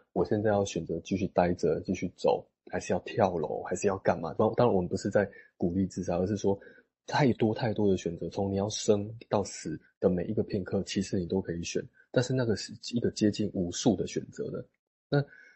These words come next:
那、那这样的话，那我们面对这种无数里面，那能够怎么办？能够真的有一个，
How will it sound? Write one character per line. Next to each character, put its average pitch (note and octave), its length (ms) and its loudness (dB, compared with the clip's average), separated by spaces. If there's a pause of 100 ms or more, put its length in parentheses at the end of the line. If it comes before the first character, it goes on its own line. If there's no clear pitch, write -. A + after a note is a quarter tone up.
(160)
那、 D3+ 160 6 (280)
那 - 80 2
这 D#3 120 6
样 C#3 80 6
的 A2+ 60 0
话， A2+ 300 4 (380)
那 B2+ 140 0 (220)
我 G2+ 120 -4
们 F2 140 -4
面 G#2+ 300 -2
对 A2 160 -2
这 G#2+ 120 -2
种 E2 240 -4
无 F2+ 200 0
数 G2 300 0
里 E2 160 -4
面， F2+ 240 -4
那 F#2 140 -4 (100)
能 F2+ 140 -4
够 F#2+ 140 -2
怎 E2 100 -8
么 D#2+ 120 -8
办？ E2 200 -4 (840)
能 G2 120 0
够 G#2 160 2
真 A2+ 180 2
的 A#2+ 80 2
有 E2+ 160 2
一 F2 60 0
个， F2 180 0